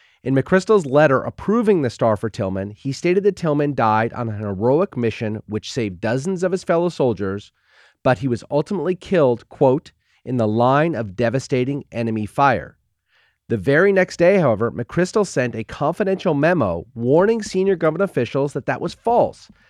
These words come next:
that Tillman had actually been killed as he and others sought shelter from the enemy, and that a yet-to-be-identified American soldier, disoriented in the fog of war, had opened fire on Tillman's position. Significantly, senior commanders within the U S military and civilian leadership,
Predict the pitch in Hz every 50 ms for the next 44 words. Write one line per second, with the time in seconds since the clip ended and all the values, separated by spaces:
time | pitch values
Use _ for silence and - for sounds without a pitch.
0 | _ _ - 113 - - 165 165 160 156 143 143 139 - - - 147 180 - -
1 | - 202 190 185 165 - - - 247 240 214 139 113 110 113 - - - 127 123
2 | - - - 160 180 208 226 226 208 - - 151 135 135 127 131 - - 135 117
3 | - - - - 175 196 180 - 135 - 143 135 139 143 117 95 165 190 170 113
4 | - - - _ _ _ _ _ _ _ _ - 123 123 117 110 107 104 101 120
5 | 143 170 - - 220 185 208 202 190 196 180 175 151 156 - 156 147 139 123 110
6 | 113 123 143 151 - 196 170 - - 165 151 135 104 110 104 113 131 _ - 110
7 | 107 - - 117 117 131 139 151 175 185 - 202 180 196 196 202 190 - 185 175
8 | 180 180 190 175 165 156 139 120 113 110 120 - _ _ _ _ - 117 101 -
9 | _ - 170 165 - 202 202 180 - 147 139 143 143 143 147 143 - 143 127 131
10 | 131 - - 151 139 160 175 151 131 95 71 - _ _ _ _ _ _ _ _
11 | _ _ _ - - - 139 147 202 226 - 202 151 131 85 64 58 - - -
12 | - - 143 151 175 190 208 214 - - 208 185 165 165 170 160 165 165 151 120
13 | 110 101 120 127 147 175 190 180 175 170 170 175 170 - 165 151 147 151 147 -
14 | 160 151 151 147 - - 123 131 135 135 135 131 127 131 123 113 104 - 87 -
15 | _